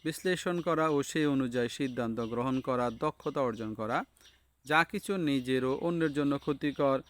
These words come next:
তাকে দৃঢ়, নমনীয়, স্পষ্টভাবে না বলতে শেখা, ইতিবাচক চিন্তা করায় এবং সাহায্য করতে পারে এমন বন্ধুদের সাথে আলোচনা ও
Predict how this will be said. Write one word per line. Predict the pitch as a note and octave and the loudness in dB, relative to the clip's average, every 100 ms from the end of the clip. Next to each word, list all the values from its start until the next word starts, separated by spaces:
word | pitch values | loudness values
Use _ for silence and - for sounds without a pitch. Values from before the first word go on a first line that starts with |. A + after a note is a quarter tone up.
| - - _ | -18 -20 _
তাকে | C#3 C#3 D3 | 0 2 0
দৃঢ়, | A#2 A2+ D3+ E3 D#3+ | -2 2 4 6 6
নমনীয়, | D#3 C#3 C3+ C3+ C3 | 4 4 2 2 0
স্পষ্টভাবে | - - D3 - C#3+ C3 | -2 -2 -4 0 0 0
না | B2 C3 C#3 | 2 2 2
বলতে | B2+ A#2 A2+ | 2 -2 -4
শেখা, | - A2+ A#2 E3+ - _ _ _ - | -6 -6 -2 -2 -4 _ _ _ -8
ইতিবাচক | E3+ F3+ F3+ F3 F3 - | -2 2 2 2 0 0
চিন্তা | E3 D#3 D3+ | 0 2 2
করায় | C3+ C3+ A#2+ D#3 A3 - _ - | 2 2 2 2 -2 -8 _ -8
এবং | B2 B2+ | -6 -4
সাহায্য | B2 D3+ D3+ D3 D#3 | -2 0 0 0 -2
করতে | - F3+ - D3+ | -2 -6 -4 -4
পারে | C3 A#2+ A#2+ | -2 -2 -2
এমন | C#3+ C#3 C3+ B2+ | -2 -2 0 0
বন্ধুদের | C#3 D3+ D3 D3+ | 0 -2 -2 -2
সাথে | - B2 C3+ | -4 -2 0
আলোচনা | A#2+ A#2 A2+ B2+ A#2 | 0 0 -4 -4 -4
ও | A#2 B2 | -2 -6